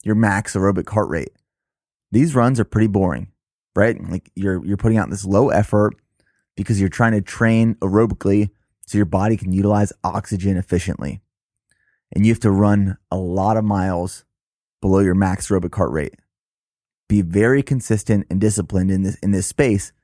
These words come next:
and it builds endurance over time. It allows you to run faster and run longer. There's no shortcut to it. You have to log the miles. It might take months.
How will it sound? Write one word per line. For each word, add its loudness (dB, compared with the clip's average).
and -2
it -2
builds 2
endurance 0
over -2
time. -2
It 0
allows 2
you 2
to -2
run 2
faster -2
and -4
run 4
longer. -2
There's 0
no 4
shortcut -2
to -4
it. -10
You 0
have 2
to -4
log 2
the 0
miles. -2
It -4
might -2
take -4
months. -2